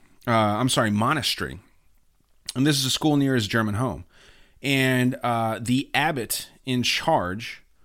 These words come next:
was fascinated by the lore of the Cathars. Okay, so the Cathars could basically be classified as early New Agers in that they believed that man could gain powers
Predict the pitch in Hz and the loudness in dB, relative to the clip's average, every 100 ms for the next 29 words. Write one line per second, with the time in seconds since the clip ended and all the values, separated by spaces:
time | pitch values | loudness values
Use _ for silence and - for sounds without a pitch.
0 | - _ 120 - - 151 147 143 139 117 | -20 _ -4 -2 2 2 4 2 2 2
1 | 113 110 95 90 110 127 104 107 104 110 | 0 -2 -6 -4 -2 -2 -2 -2 0 0
2 | 107 107 110 - 107 101 98 110 - - | 0 0 0 0 -2 -4 -4 -4 -4 -2
3 | 104 50 - - - - - 113 107 - | -2 -4 -10 -10 -12 -18 -8 -4 -2 -2
4 | 104 104 113 - 170 175 113 104 107 - | -4 -4 -6 0 2 2 2 -2 -6 -8
5 | - - _ _ _ _ _ - 160 135 | -14 -20 _ _ _ _ _ -2 0 4
6 | 156 190 185 - 156 139 139 - 135 127 | 4 4 2 2 0 4 2 2 0 2
7 | 117 117 110 101 98 123 117 113 104 110 | 0 0 -2 -2 -2 2 2 4 4 4
8 | 117 113 104 95 85 87 110 113 120 104 | 6 4 2 0 -4 -2 0 2 2 2
9 | 110 127 120 127 113 123 135 139 143 113 | 2 0 0 -2 -2 -2 0 -2 -4 -2
10 | 120 113 - 131 135 120 107 | -2 -2 -4 -2 0 0 -2